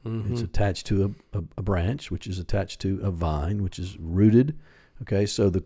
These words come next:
Speaker 2: the point being that fruit is the thing, the things that are to come from our lives because we are attached to Christ.
Speaker 1: Okay.
Speaker 2: And then when they come from our lives, they give evidence that we are attached. They're visible. They give evidence that we are attached to Christ.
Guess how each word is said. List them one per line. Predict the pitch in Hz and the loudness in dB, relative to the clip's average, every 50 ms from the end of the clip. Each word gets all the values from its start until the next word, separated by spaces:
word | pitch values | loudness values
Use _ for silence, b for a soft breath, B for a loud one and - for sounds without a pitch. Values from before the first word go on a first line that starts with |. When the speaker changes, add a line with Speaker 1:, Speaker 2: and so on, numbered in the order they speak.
| - _ | -6 _
Speaker 2:
the | 190 131 101 - - _ - - | -2 -2 -2 -2 -2 _ -2 2
point | - 147 160 151 - 123 | 6 6 6 6 4 4
being | 143 139 113 95 101 104 | 4 4 4 4 2 2
that | 95 98 - - _ | 0 0 -2 -4 _
fruit | - - 160 180 214 185 135 - - | -8 2 6 6 8 8 6 4 2
is | 117 101 92 87 87 - | 2 2 2 0 -2 -6
the | - 90 92 87 | -4 -2 -2 -2
thing, | - - - - 139 143 156 170 175 185 180 175 131 | -2 -6 -4 0 4 4 4 4 4 2 0 0 0
the | 117 101 | 0 -2
things | - - - 151 170 196 202 180 - | -2 0 0 2 2 2 2 -2 -2
that | - 127 113 - - | 0 0 0 0 0
are | 110 101 | -4 -6
to | - - - | -4 -6 -8
come | - - - 135 156 156 | -6 -4 -2 -2 -2 -2
from | 151 151 143 131 | -2 -2 -2 -2
our | - 123 131 131 | -2 -2 -2 -2
lives | 120 110 107 85 80 76 71 76 82 92 - - - b b b b b b b b | -2 -2 -4 -4 -4 -4 -4 -6 -6 -8 -10 -14 -16 b b b b b b b b
because | - 104 - - 120 101 95 | -6 -6 0 0 0 0 0
we | 95 98 104 104 104 98 | 0 2 4 4 4 4
are | 92 92 87 | 4 2 0
attached | 85 - - - - 123 120 113 - - - - - | -2 2 2 4 4 4 2 -2 -6 -10 -12 -12 -10
to | - - | -8 -8
Christ. | 107 - - - 90 78 60 80 - - - - - - - - - | -8 -6 -4 -4 -4 -4 -4 -8 -10 -12 -16 -16 -18 -20 -18 -14 -12
Speaker 1:
Okay. | 113 110 - 113 113 113 b b b b - | -12 -10 -10 -10 -10 -10 b b b b -8
Speaker 2:
And | - 104 95 95 98 95 | -4 -2 -2 0 2 2
then | 107 104 101 101 - | 4 4 4 2 0
when | - - 98 104 107 107 | -2 0 2 2 4 4
they | 107 101 | 4 4
come | 101 - 151 165 185 | 4 4 2 2 4
from | 175 156 120 110 | 2 2 2 2
our | 101 95 | 2 2
lives, | 90 85 80 80 80 80 87 95 - | 2 0 0 0 -2 -2 -4 -4 -2
they | - 95 92 | -2 -2 2
give | 95 101 95 101 | 2 4 6 8
evidence | 110 143 185 92 - 90 80 87 - - - | 8 8 8 8 4 2 0 0 -6 -10 -6
that | - 87 87 82 | -6 -6 -4 -2
we | 95 95 90 | -2 0 0
are | 87 82 76 | 0 0 -2
attached. | 78 76 - - 92 87 87 - - | -4 -2 0 0 0 0 -4 -6 -4
They're | - 90 | -2 -2
visible. | 78 85 113 127 110 98 78 78 85 104 | 2 4 4 4 4 2 -2 -4 -4 -4
They | 104 98 | -4 -4
give | 90 95 85 104 | -4 -4 -6 0
evidence | 98 107 123 143 139 120 98 - - | 2 2 2 4 2 2 0 -2 -6
that | - 104 - | -8 -6 -2
we | 98 95 87 | -2 -2 0
are | 85 | 0
attached | 85 85 - - 85 76 73 - - | -2 -4 -4 -4 -6 -6 -6 -10 -14
to | - | -14
Christ. | - - 73 67 69 101 - - - | -12 -10 -10 -8 -8 -10 -12 -14 -20